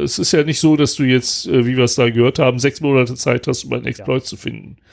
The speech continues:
Speaker 1: Dann musst du halt natürlich auch entsprechende Berichte abliefern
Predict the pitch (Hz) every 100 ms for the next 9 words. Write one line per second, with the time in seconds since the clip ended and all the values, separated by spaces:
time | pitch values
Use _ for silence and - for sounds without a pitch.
0 | _ _ _ _ _ _ 127 160 220 185
1 | - 170 135 139 - 123 - 165 139 139
2 | 127 - - 127 - 151 127 143 127 123
3 | 123 - 127 110 - 107 - 170